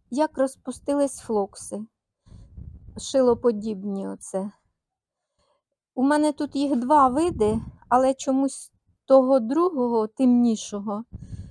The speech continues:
мало. А цього багато, але ж гарні. Зараз підійду ближче. Ой, щоб не впасти. Дивіться, який килимок. Ага, оце ось оцей,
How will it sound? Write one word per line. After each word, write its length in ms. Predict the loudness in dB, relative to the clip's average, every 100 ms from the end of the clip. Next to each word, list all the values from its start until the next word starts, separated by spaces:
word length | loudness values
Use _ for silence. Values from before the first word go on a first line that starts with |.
| -20 -2
мало. 580 | 6 8 8 2 -6 -8 _ _
А 160 | -2 -2
цього 380 | 0 4 4 6
багато, 500 | 4 4 -2 -2 0
але 260 | 6 6 6
ж 120 | 2
гарні. 460 | 6 4 4 -10 -12 _
Зараз 340 | -2 0 -2
підійду 440 | -8 -8 -6 -4 -2
ближче. 540 | 0 0 -2 -4 -4 -2
Ой, 160 | -2 -2 -14 -20 -18 -20 -20 _ _
щоб 160 | -6 0
не 180 | 2
впасти. 640 | 0 _ 0 0 -4 -10 -10 _ _ _ _ _ _ _ _ -6
Дивіться, 380 | -4 -4 -4
який 480 | -4 -4 -4 -4 -4 _ _
килимок. 640 | 8 8 6 4 -2 -6 _ _ _ _ _ _ _ _ _ _ _ _ _ _ _ _
Ага, 560 | 2 2 0 -4 -6 -2
оце 460 | -2 0 2 4 4
ось 160 | 2
оцей, 480 | -4 -2 -2 -2 -6